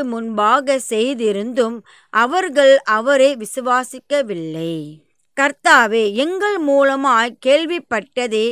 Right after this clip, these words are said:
விசுவாசித்தவன் யார்? கர்த்தருடைய புயம் அவருக்கு வெளிப்பட்டது" என்று ஏசாயா தீர்க்கதரிசி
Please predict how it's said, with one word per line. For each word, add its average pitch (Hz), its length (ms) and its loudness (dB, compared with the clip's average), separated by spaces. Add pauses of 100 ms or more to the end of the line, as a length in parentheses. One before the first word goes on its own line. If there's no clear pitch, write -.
விசுவாசித்தவன் 262 1000 -4 (100)
யார்? 180 380 -2 (560)
கர்த்தருடைய 370 680 0 (220)
புயம் 277 440 0
அவருக்கு 277 720 -2 (120)
வெளிப்பட்டது" 254 840 -4
என்று 214 420 -4 (440)
ஏசாயா 302 800 2
தீர்க்கதரிசி 302 800 -4